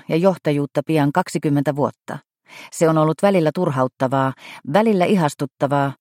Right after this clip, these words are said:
ja aina älyllisesti kiehtovaa. Olen tänä aikana kuullut monen monta väittämää siitä,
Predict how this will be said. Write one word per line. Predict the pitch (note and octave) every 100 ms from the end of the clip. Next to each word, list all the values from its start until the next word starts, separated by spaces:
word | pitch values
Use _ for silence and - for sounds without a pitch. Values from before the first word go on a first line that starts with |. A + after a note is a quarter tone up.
| -
ja | E3 -
aina | A3 F3 C#3+ F3
älyllisesti | G3+ D#3 C#3+ C#3 - D3+
kiehtovaa. | F#3+ C3 - - A2+ - - _ _ _ _ _ - - -
Olen | F3+ F#3+
tänä | C4 C#4
aikana | G#3+ G3 F#3 -
kuullut | F#3 F#3 F#3
monen | G#3+ B3 F#3
monta | E3 E3+
väittämää | F#3+ F3+ D#3 D3 D3
siitä, | - G3+ D#3 -